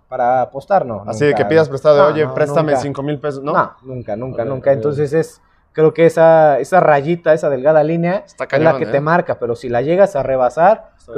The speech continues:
Speaker 2: bien.
Speaker 1: que es cuando mucha gente, adiós.
Speaker 2: ¿Tú conoces ludópatas?
Speaker 1: No conozco,
Speaker 2: No
Speaker 1: no
Speaker 2: conozco.
Speaker 1: conozco, no
Speaker 2: Alguien que
Speaker 1: conozco.
Speaker 2: digas, "Ese güey sí puede ser ludópata", ¿no?
Speaker 1: No, no,
Speaker 2: No,
Speaker 1: no
Speaker 2: ok.
Speaker 1: conozco. Tengo muchos amigos apostadores, pero no.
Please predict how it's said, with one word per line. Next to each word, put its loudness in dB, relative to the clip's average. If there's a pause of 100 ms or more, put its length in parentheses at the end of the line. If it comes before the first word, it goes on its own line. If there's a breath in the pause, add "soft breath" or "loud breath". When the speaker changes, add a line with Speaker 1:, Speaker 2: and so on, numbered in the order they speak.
Speaker 2:
bien. -18
Speaker 1:
que -4
es -6
cuando -4
mucha -8
gente, -8 (160)
adiós. -6
Speaker 2:
¿Tú -10
conoces 0
ludópatas? -2 (1000)
Speaker 1:
No -2
conozco, -8 (100)
Speaker 2:
No -12
Speaker 1:
no -8
Speaker 2:
conozco. -6
Speaker 1:
conozco, -10
no -6
Speaker 2:
Alguien 0
que 0
Speaker 1:
conozco. 2
Speaker 2:
digas, 2
"Ese -6
güey -4
sí -16
puede -10
ser -14
ludópata", -12
¿no? -8
Speaker 1:
No, -2 (240)
no, -12
Speaker 2:
No, -8
Speaker 1:
no -8
Speaker 2:
ok. -12
Speaker 1:
conozco. -10 (580 soft breath)
Tengo 0
muchos 2
amigos 0
apostadores, 0
pero -6
no. -8